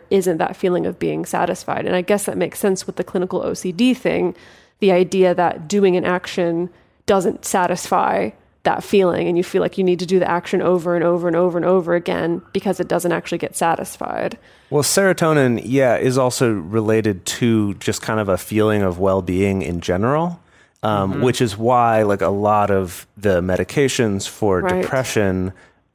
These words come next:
Speaker 2: uh, or even anxiety are affecting serotonin, either by synthesizing it or by stopping your body from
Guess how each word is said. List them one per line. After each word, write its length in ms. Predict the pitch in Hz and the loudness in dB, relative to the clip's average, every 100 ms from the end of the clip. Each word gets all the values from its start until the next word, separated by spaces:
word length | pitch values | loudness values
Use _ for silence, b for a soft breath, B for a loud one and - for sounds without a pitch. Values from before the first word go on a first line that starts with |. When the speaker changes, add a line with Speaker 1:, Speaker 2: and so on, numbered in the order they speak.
| - | -2
Speaker 2:
uh, 200 | 98 92 | 0 2
or 180 | 120 123 | 2 2
even 240 | 123 113 | 2 2
anxiety 880 | 98 92 135 139 131 107 95 87 87 - | -2 0 2 2 2 2 2 0 -2 -2
are 320 | 101 101 95 | 0 2 2
affecting 460 | 76 - 107 - 95 | -2 -2 -4 -4 -6
serotonin, 880 | - 101 90 - 98 80 65 - 117 | -2 -2 -2 -2 -2 -2 -6 -10 -6
either 320 | - 120 110 104 | -2 0 2 0
by 160 | 98 | 0
synthesizing 720 | 92 156 131 120 117 107 104 | 0 0 0 0 2 2 0
it 200 | 104 98 - | 0 -2 0
or 320 | 104 101 101 | 0 2 0
by 520 | 92 98 87 78 71 - | 0 0 0 0 -4 -8
stopping 520 | - - 117 104 107 | -10 -2 -2 0 -2
your 160 | 101 101 | 0 0
body 340 | 95 98 98 | 0 0 0
from 460 | 95 - 92 87 82 | -2 -2 -2 -2 -6